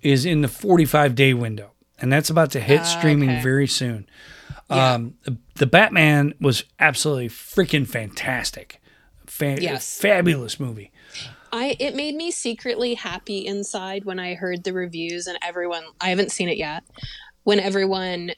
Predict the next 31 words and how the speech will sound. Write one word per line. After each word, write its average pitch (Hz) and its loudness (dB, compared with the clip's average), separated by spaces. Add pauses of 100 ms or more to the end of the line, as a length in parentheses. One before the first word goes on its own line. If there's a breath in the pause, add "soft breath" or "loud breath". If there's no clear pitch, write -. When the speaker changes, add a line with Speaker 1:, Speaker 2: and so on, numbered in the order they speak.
Speaker 2:
said - -4
it 175 -4
was 180 -6
amazing 180 -6
because, 175 -8
you 202 -8
know, 175 -10 (200)
Robert 190 -4
Pattinson 180 -10 (320 soft breath)
from 208 2
Twilight 190 -4
days, 175 -8 (440 soft breath)
I've 208 0
always 220 2
had 185 -12
this 185 -10
thing 170 -14
that 175 -8
I 180 -4
think 170 -10
he's 185 -2
a 180 -2
good 165 -4
actor 160 -8
and 170 -8
he 170 -10
just, 160 -6
you 175 -4
know, 156 -8 (260)
did 170 -4
Twilight. 165 -2